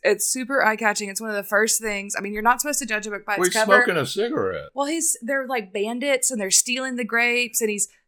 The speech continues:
Speaker 1: tied up, tied up with a blindfold on, smoking a cigarette, and there's one, uh, like, taking a nap, like, drunk, passed out. I don't know. It's just, it's such a cute, funny label. And, um,
Speaker 2: So under covid rules,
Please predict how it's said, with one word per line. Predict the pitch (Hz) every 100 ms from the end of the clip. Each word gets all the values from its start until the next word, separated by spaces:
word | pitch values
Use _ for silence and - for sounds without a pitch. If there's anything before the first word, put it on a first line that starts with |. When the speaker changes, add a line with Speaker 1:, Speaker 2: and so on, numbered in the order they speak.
| -
Speaker 1:
tied | - 247 262
up, | 254 240 - -
tied | 269 302
up | 294
with | 262
a | 190
blindfold | 214 233 240 247
on, | 247 240 240
smoking | - 240 233
a | 220
cigarette, | - 254 240 240 240 240 240
and | 202
there's | 196 196
one, | 240 247 240 226 _ _ _ -
uh, | 214 -
like, | 208 -
taking | 247 262 226
a | 196
nap, | 202 214 220 196
like, | 175
drunk, | 208 214 220 -
passed | - 226 -
out. | 208 208 208 208
I | - 254
don't | 254 165
know. | 160 131
It's | 214
just, | - 247
it's | - 226 -
such | 302 311
a |
cute, | - 240 233 226 - -
funny | - 214 214 208
label. | 190 165 160 143 151 _ _ _ _ _ _ -
And, | 220 214 -
um, | 208 196 185 -
Speaker 2:
So | - 117
under | 127 156 143
covid | 151 151 151 143
rules, | 113 107 98 101